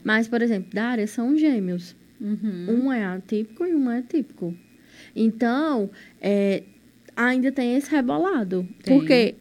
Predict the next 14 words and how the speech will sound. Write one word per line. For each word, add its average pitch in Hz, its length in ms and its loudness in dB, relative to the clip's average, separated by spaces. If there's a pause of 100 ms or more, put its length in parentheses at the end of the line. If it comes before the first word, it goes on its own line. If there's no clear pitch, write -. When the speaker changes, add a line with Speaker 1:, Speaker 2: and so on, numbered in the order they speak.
(100)
Speaker 1:
é, 214 360 4
Speaker 2:
É 202 80 2
um 208 80 2
jogo 233 360 2
de 262 100 -10
cintura. 233 560 -2
Speaker 1:
é 240 140 6
o 269 100 8
jogo 254 300 6
de 285 120 4
cintura 294 540 0
que, 269 180 2
por 240 160 0
exemplo, 208 640 0